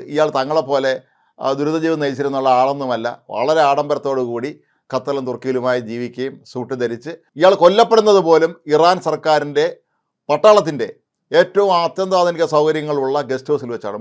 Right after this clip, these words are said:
മൂന്ന് ലെയർ സുരക്ഷാ സംവിധാനമുള്ള ഒരു ഗസ്റ്റ് ഹൗസിലാണ് ഇയാൾ താമസിച്ചിരുന്നത്. അവിടെയും ചെന്ന് ഇയാളെ വധിക്കാൻ ഇസ്രായേലിന് കഴിഞ്ഞു എന്നുള്ളത് മൊസാദിൻ്റെ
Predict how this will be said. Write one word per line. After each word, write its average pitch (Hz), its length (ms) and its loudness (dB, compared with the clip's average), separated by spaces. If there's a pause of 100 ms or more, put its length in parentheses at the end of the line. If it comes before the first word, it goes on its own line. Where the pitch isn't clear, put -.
മൂന്ന് 185 340 -4
ലെയർ 156 240 2 (320)
സുരക്ഷാ 143 280 0 (120)
സംവിധാനമുള്ള 151 640 0 (640)
ഒരു 147 140 -2
ഗസ്റ്റ് 147 200 2
ഹൗസിലാണ് 139 260 -4
ഇയാൾ 131 200 -2
താമസിച്ചിരുന്നത്. 113 640 -8 (260)
അവിടെയും 151 340 0
ചെന്ന് 160 220 -2 (440)
ഇയാളെ 160 280 6
വധിക്കാൻ 185 380 4 (240)
ഇസ്രായേലിന് 180 400 -2
കഴിഞ്ഞു 190 280 4
എന്നുള്ളത് 180 340 -2
മൊസാദിൻ്റെ 160 420 0